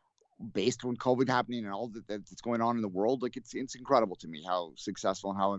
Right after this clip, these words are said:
competitive these games have been across the board. And like I said, sort of a pattern of the, all of my medals today is, is the depth. It's about depth. The world is just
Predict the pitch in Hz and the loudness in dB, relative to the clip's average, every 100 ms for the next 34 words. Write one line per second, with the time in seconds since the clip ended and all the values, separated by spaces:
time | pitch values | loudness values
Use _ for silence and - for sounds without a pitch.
0 | - - 73 - 120 95 82 78 85 80 | -6 -14 -10 -2 -2 -2 -8 -8 -8 -8
1 | 85 80 80 - 87 - 82 - 92 80 | -4 -2 0 2 0 0 0 6 6 4
2 | - - - - - 113 131 - 143 95 | -6 -20 -20 -6 0 2 2 4 2 2
3 | - 120 98 95 - 110 117 104 82 95 | 0 0 2 0 0 2 2 0 -4 -2
4 | 85 - - 117 120 92 73 90 90 78 | -2 -2 0 0 0 -6 -6 -6 -6 -6
5 | - 80 87 87 80 - 80 - - _ | -10 -4 -2 0 -4 -8 -16 -16 -20 _
6 | - 85 95 95 - - 90 110 - 98 | -2 6 6 6 0 -6 0 0 2 2
7 | 107 - - 98 104 135 131 110 120 | 2 0 -10 -8 -4 -4 -6 -8 -14